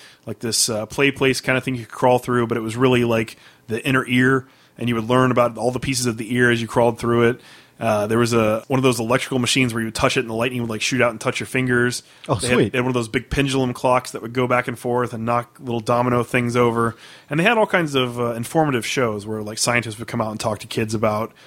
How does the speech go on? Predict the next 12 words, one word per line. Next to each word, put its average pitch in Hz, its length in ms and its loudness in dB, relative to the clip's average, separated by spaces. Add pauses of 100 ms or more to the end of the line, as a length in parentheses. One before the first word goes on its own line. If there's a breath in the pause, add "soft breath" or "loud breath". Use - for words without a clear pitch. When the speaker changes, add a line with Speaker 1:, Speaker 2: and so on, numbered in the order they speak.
(160 soft breath)
Speaker 1:
animals 117 680 0
or 110 100 -2
about 107 440 -2
how 107 360 -6 (400 soft breath)
things 127 220 -2
work 117 560 0
and 147 140 -4
just - 180 -6
that 202 140 2
kind 127 140 0
of 113 60 -4
stuff. - 320 -8